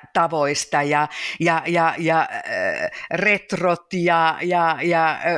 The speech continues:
feedback loopit on, on niinku kovassa arkikäytössä niinku monessakin osaa meidän organisaatiota, jolloinka niinku kyllä sieltä löytyy myöskin se, että miten me reflektoidaan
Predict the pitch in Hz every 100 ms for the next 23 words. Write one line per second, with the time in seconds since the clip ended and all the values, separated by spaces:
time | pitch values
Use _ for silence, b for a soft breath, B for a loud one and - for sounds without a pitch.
0 | 131 220 190 - 175 - 196 214 190 165
1 | - 170 - B B B - 185 180 -
2 | 196 185 185 185 208 - 233 202 180 -
3 | - 190 226 247 208 - 156 - 127 127
4 | 127 139 135 156 - - 147 139 B B
5 | - 165 147 165 175 165 147 - 151 -
6 | 147 139 165 151 151 139 143 139 143 156
7 | 151 127 131 147 147 131 139 147 139 139
8 | 147 143 B B B 170 185 165 165 170
9 | 165 165 165 151 170 160 160 156 202 180
10 | 165 214 190 180 175 175 - 160 160 160
11 | 160 - 160 - 196 165 151 - 160 151
12 | B B - 262 220 202 202 - 214 254
13 | - 156 - - 143 147 131 117 113